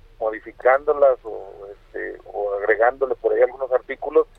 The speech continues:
que ayuden a la autoridad a actuar, porque muchos de los delitos que se cometen en las carreteras, que se cometen en, en las vías férreas, que se cometen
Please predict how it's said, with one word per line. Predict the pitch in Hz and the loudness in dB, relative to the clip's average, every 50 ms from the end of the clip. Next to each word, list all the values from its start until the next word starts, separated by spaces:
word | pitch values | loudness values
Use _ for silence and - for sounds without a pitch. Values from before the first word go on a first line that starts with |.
| - - - _ _ _ - | -20 -20 -20 _ _ _ -6
que | - 131 | -2 0
ayuden | 123 123 123 139 143 160 180 | 0 0 0 -2 -2 -2 0
a | 175 | 2
la | 160 139 | 4 2
autoridad | 123 - - 123 117 117 120 131 143 | 2 2 -2 -8 -6 -2 0 2 2
a | 147 | 2
actuar, | - _ _ 165 165 185 196 185 _ | 0 _ _ 0 2 2 2 0 _
porque | 160 147 143 _ - 123 120 117 | -10 -12 -12 _ -14 -12 -12 -12
muchos | 117 120 127 139 - - 175 156 | -12 -14 -14 -14 -12 -10 -6 -4
de | 160 | -2
los | 147 131 123 | -2 0 -2
delitos | 120 117 117 135 - - 160 - | -2 -4 -6 -8 -10 -10 -10 -8
que | - 139 | -8 -8
se | 117 123 | -8 -8
cometen | - - 117 113 120 123 - - 147 147 | -6 -6 -6 -4 -4 -4 -6 -6 -8 -6
en | 139 | -4
las | 127 113 - | -4 -4 -4
carreteras, | - 113 107 110 107 _ - 123 127 131 135 135 135 - - - - _ _ _ _ _ _ | -4 -4 -4 -4 -8 _ -4 -2 0 4 4 4 4 2 -2 -16 -20 _ _ _ _ _ _
que | - 117 | -12 -12
se | - 117 | -12 -10
cometen | - - 117 117 123 123 123 - 135 127 120 117 | -10 -10 -6 -2 -2 -2 -2 -2 -6 -8 -8 -10
en, | 110 107 107 104 101 - - | -12 -12 -14 -18 -18 -12 -8
en | 113 107 104 104 101 104 104 | -8 -8 -8 -8 -12 -4 0
las | 104 104 104 104 | 2 2 2 2
vías | 113 123 127 120 - | 4 4 4 4 4
férreas, | - 131 127 131 135 139 135 135 127 - | 4 6 6 6 4 4 2 0 0 -2
que | - 120 110 | -6 -14 -14
se | 110 | -14
cometen | - 113 - - 123 120 _ - 123 | -14 -16 -10 -10 -10 -10 _ -12 -16